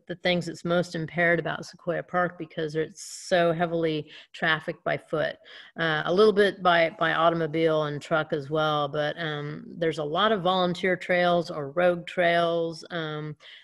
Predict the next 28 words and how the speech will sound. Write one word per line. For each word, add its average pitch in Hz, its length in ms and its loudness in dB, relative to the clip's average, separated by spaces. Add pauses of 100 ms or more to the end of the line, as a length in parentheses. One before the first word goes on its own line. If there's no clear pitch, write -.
that 160 320 -2
just - 260 -6
get 180 160 0
you 185 140 -6
from 165 260 -8
point 185 280 -2
A 175 140 0
to 165 80 -4
point 160 360 -8
B 170 320 -2
in 156 140 -6
the 147 260 -6
quickest - 420 -6
route 156 280 -4
possible. 175 560 -10
And 196 80 -8
it's 156 160 -12
often 160 440 -8
down 156 300 -4
a 151 60 -8
steep - 340 -12
slope. 165 460 -6
You've 151 200 -12
all 151 180 -6
seen 156 400 -12
that 160 340 -12
out 165 260 -10
there. 165 300 -8